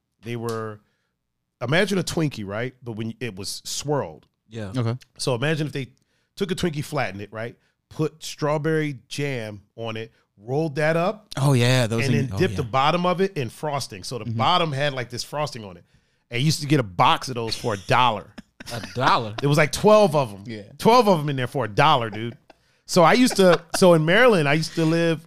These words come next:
Speaker 1: right around the corner from this place called Shoppers Food Warehouse. We didn't have Giant Eagle and stuff. Actually, we had a
Speaker 2: Mm-hmm.
Speaker 1: grocery store called Giant, but not Giant Eagle. So Shop-,
Speaker 2: <laughs>
Speaker 1: Shoppers
Speaker 2: Yeah.
Speaker 1: Food Warehouse, right?
Speaker 2: Okay.
Speaker 1: Picture like a, um, kinda like a Aldi's, kinda like a Sam's Club, but no membership required.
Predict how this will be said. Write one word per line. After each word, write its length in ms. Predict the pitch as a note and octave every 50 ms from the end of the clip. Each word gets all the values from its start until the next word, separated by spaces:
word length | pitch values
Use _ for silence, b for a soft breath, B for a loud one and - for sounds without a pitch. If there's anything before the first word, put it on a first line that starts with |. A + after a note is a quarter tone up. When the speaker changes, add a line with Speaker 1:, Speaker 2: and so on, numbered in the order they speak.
| _
Speaker 1:
right 220 | _ C#3 C#3+ D#3 E3
around 140 | E3+ E3+ D#3+
the 40 |
corner 240 | D#3+ - F3+ E3 D#3
from 140 | - - C3
this 100 | B2+ B2
place 240 | - - C#3 C3 -
called 200 | - B2 A2 -
Shoppers 380 | - - C3 C#3+ C#3+ D3 C3+
Food 200 | - - C#3 B2+
Warehouse. 500 | A#2+ A#2+ A#2 G2+ G2+ G2 D#2+ D2 - - B B B B B B
We 120 | C3+ E3+
didn't 160 | G3+ G#3 F3
have 160 | F3 E3+ C#3
Giant 260 | - C#3+ C3 B2+ B2 B2
Eagle 160 | B2 A2 A2+
and 80 | G2+
stuff. 140 | - F#2+ F#2 -
Actually, 240 | F#3 A3 D3+ E3
we 60 | F3+ F#3+
had 100 | A3 G3+
a 40 |
Speaker 2:
Mm-hmm. 40 | C3
Speaker 1:
grocery 220 | D#3 F3+ D3+ C#3+ C#3+
store 160 | - D3 C3
called 240 | - B2+ G#2+ F#2 E2+
Giant, 340 | B2 C3 A#2 G#2 F2 - -
but 120 | - G#2 G#2+
not 160 | C3+ C#3 B2+
Giant 240 | B2+ C3+ A#2+ A2+ A2
Eagle. 180 | F#2+ F#2 - B B B A2+ B B - C#4 C4+
So 100 | D3 A#2
Shop-, 360 | - - F3+ G#3 G#3 - -
Speaker 2:
<laughs> 0 |
Speaker 1:
Shoppers 380 | - F#3 F#3+ A#3 - A#3 A3+
Speaker 2:
Yeah. 220 | - D#3 A#3 A3 G#3+
Speaker 1:
Food 100 | A3+ F3
Warehouse, 420 | G3+ G3 E3+ C#3 C3+ A2 G#2 C3+ C#3
right? 240 | B2+ B2+ C3+ C#3+ B2
Speaker 2:
Okay. 100 | A#2 - - _ _ _ _ _ _ _ _ -
Speaker 1:
Picture 340 | - F#3+ G#3 - - G#3 G3
like 260 | F#3+ E3+ D3+ D3 D3+
a, 160 | D3 C3+ A#2
um, 500 | C3+ C3+ C3 B2 A#2 A2+ G#2+ G2+ G#2+ G#2 G#2 _ _ _ _ _ _ _ _ _ _ _ _ _ _ _ _ _ _ _ _ _ _ _ _ _ _ _ _ _ _ _ _ _ _ _ _ B B B -
kinda 300 | - C#3 D3+ F3+ F#3 G3
like 200 | F#3 F#3+ F#3+ -
a 40 | F3+
Aldi's, 540 | - E3 E3 E3+ E3+ E3+ E3+ E3+ E3+ D#3
kinda 260 | - - C#3+ C#3+ D3 D3
like 160 | C#3+ C#3+ C#3+
a 40 | C3
Sam's 340 | - - C3 C3+ C3+ B2
Club, 300 | - - C3+ C3+ C3+ B2
but 120 | A2 A2+ G#2+
no 160 | A#2 A#2+ A#2
membership 440 | A2 A2+ A2 G2+ G#2+ - - F2+ F2+
required. 380 | G2+ - - E2 C2+ A#1 G1+